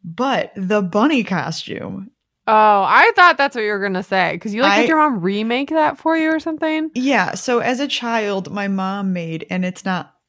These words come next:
Speaker 1: I mean, obviously it's not, like, a sexy bunny. Um,
Speaker 2: <laughs>
Speaker 1: <laughs> it's, like, this giant, like, oversized,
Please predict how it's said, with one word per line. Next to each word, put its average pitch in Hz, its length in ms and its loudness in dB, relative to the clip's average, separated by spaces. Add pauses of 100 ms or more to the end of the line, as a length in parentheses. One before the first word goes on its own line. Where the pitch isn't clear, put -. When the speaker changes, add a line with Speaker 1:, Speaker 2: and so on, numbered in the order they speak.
Speaker 1:
I 175 80 -8
mean, 165 160 -8
obviously 165 420 -8
it's - 160 -12
not, - 140 -10
like, 165 160 -10
a 165 160 -10 (100)
sexy 156 520 -8
bunny. 151 420 -10 (400)
Um, 185 680 0
Speaker 2:
<laughs> - 60 -20
Speaker 1:
<laughs> - 60 -10
it's, 262 760 0
like, 175 380 -4 (360)
this 185 240 0
giant, 180 560 -2
like, 175 260 -8
oversized, 160 1400 -4